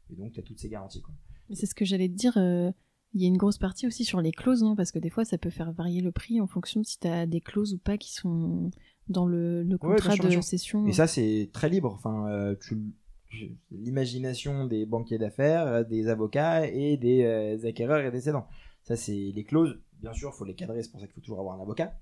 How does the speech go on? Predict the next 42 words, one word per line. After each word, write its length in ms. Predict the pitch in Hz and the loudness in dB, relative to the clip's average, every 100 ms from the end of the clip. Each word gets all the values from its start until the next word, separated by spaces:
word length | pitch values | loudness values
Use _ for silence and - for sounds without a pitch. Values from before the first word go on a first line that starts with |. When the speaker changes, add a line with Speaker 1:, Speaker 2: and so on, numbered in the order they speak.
| - | -16
Speaker 1:
sur 160 | - | -12
le 80 | 147 | -10
protocole 400 | - - - 104 | -10 -12 -8 -8
de 60 | 98 | -6
cession 380 | 104 - 110 | -8 -6 -6
et 60 | 101 | -8
sur, 300 | - - 98 | -10 -12 -10
euh, 400 | 95 98 95 92 | -8 -8 -8 -10
la 100 | 95 | -8
garantie 300 | 95 95 104 | -8 -8 -8
d'actifs 260 | 101 - - | -10 -12 -10
passifs. 340 | 113 175 - _ - - - | -8 -8 -10 _ -20 -20 -10
Mais, 400 | 113 139 180 160 | 2 6 6 6
euh, 220 | 113 104 - _ _ | 4 2 -2 _ _
du 160 | 101 117 | -8 0
moment 280 | 139 139 147 | 2 4 2
qu'elles 200 | 131 107 | 0 -4
sont 440 | - 131 127 117 - | -4 -6 -6 -10 -10
dans 260 | 101 120 | -6 -4
les 140 | 120 110 | -2 -2
règles 280 | 117 117 | -4 -6
de 80 | 113 | -4
l'art, 200 | 117 117 | -2 -2
entre 180 | 110 104 | -6 -10
guillemets, 240 | 101 110 | -8 -8
qu'elles 140 | 107 98 | -8 -10
sont 100 | 98 | -12
en 60 | |
conforme, 340 | 98 107 - 110 | -8 -8 -6 -8
enfin, 400 | 135 - - - | -10 -12 -12 -10
conformes, 500 | 123 120 131 120 113 - _ _ - | -10 -2 0 0 -4 -10 _ _ -16
euh, 440 | - 90 82 82 87 85 | -12 -10 -12 -14 -14 -14
à 40 | - | -14
tous 160 | 104 | -12
les 100 | 101 | -12
codes, 320 | - 120 113 | -2 -2 -2
euh, 760 | 101 - - - 65 90 92 92 | -6 -12 -14 -16 -16 -16 -14 -14
juridiques 440 | 101 107 110 117 | -10 -8 -8 -12
qu'on 140 | - 101 | -14 -14
peut 180 | 98 90 | -10 -10
avoir, 480 | 101 123 170 147 104 _ _ _ _ | -6 -4 -2 -4 -8 _ _ _ _
euh, 240 | 90 92 | -12 -10